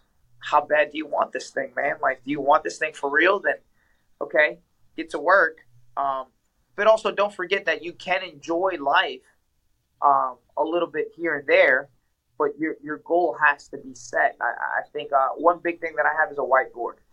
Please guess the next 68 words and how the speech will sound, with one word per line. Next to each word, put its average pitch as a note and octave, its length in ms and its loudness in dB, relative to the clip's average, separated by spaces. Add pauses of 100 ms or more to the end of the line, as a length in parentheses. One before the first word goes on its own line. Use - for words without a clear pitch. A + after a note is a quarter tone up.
(360)
and C#3+ 100 2
I - 20 2
write D#3+ 220 4
my C#3+ 180 -6
goal. A#2+ 240 -8 (520)
It's C#3 120 -14
like, C3+ 220 -2
this F3 180 0
is E3+ 100 -12
what D#3 220 0
you E3 80 -2
wanna D#3 260 2
be D3 380 -4
in - 80 -14
the C3+ 100 0
next C#3 220 4
six - 240 -4
months. D3+ 240 2
This D#3+ 180 -6
is C#3+ 80 -16
where C#3 140 -4
you C3 80 -8
wanna C3+ 140 -6
be C#3 120 0
in C3 60 0
the B2+ 80 -2
next A#2 300 0
year. G#2+ 220 -4 (500)
We're D#3 160 0
gonna F#3+ 180 4
try E3 400 0
to C#3+ 80 -6
get - 220 -10
there. - 180 -6 (760)
So C#3 180 -4
we C3+ 140 -2
have D#3 120 4
to - 80 -14
push. - 380 -4 (300)
So - 160 4
I F3 60 6
think F3+ 220 -8
it's, F3 200 -6
uh, D#3 260 2
understanding, E3 720 -4
like, C#3+ 240 4
what E3+ 200 4
it E3 100 -4
is E3 160 -4
that D3+ 100 2
I D3 100 6
want D3 420 0
and D3 100 -16
understanding D3 560 -6
that C3 180 -6
these C#3+ 220 -14
are C#3+ 80 -6
the C#3 80 -14
pressures C#3+ 540 0
and C3+ 100 -18
the B2+ 80 -18
sacrifices C#3+ 640 0
that B2 120 2
will B2+ 120 -2
have C#3 160 2
to C3+ 40 -20
be C#3 140 -12
made. C3 240 -8